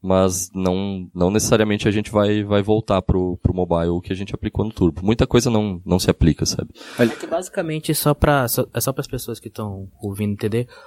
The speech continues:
Speaker 3: o Turbo tem esses dois modos a mais, que é esse torneio que você falou
Speaker 1: Isso.
Speaker 3: e tem aquele Resistência, né?
Speaker 1: Resistência
Speaker 3: Que
Speaker 1: e o
Speaker 3: você
Speaker 1: modo fantasma, né?
Speaker 3: É, que o modo fantasma é que é um, é que é um componente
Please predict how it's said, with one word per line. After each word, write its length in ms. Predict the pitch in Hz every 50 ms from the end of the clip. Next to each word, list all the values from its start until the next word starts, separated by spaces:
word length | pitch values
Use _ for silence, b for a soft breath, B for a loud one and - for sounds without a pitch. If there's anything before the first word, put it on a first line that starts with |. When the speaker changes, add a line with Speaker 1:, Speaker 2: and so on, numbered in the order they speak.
| B B B -
Speaker 3:
o 80 | 123 135
Turbo 320 | - - 160 180 190 196
tem 180 | 190 - 170 165
esses 200 | 160 - 170 160
dois 160 | 151 160 165
modos 320 | 165 156 151 147 147 139 143
a 60 | 139
mais, 280 | 135 131 131 139 139 -
que 140 | - -
é 40 | 131
esse 380 | 127 - - - 123 120 113 - _
torneio 380 | - - 123 123 120 139 165 202
que 80 | - -
você 220 | 160 139 - 135
falou 260 | - - 127 123 131
Speaker 1:
Isso. 160 | 127 120 101
Speaker 3:
e 140 | 98 98 -
tem 160 | - 165 160 160
aquele 320 | 156 147 - - 156 156
Resistência, 460 | 156 156 156 147 160 156 - - 127
né? 120 | 113 110 98
Speaker 1:
Resistência 580 | 104 120 117 113 110 113 131 - - 160 151 139
Speaker 3:
Que 80 | -
Speaker 1:
e 160 | 170 127 127 135
o 140 | 135 139
Speaker 3:
você 120 | 135 131 135
Speaker 1:
modo 160 | 131 131 156
fantasma, 520 | 151 - 127 - 110 87 78 76 - 71
né? 80 | 71 69 - _ _ _
Speaker 3:
É, 200 | - 143 143 127
que 100 | 120 -
o 60 | 135 123
modo 180 | 123 123 -
fantasma 360 | - 135 127 - 127 127 135
é 20 | 131
que 160 | - - 135
é 20 |
um, 220 | 123 127 127 123 123 B B B B -
é 100 | 113 113
que 60 | -
é 20 |
um 40 | 123
componente 760 | - - 123 - - 127 120 117 113 113 - - - 117 110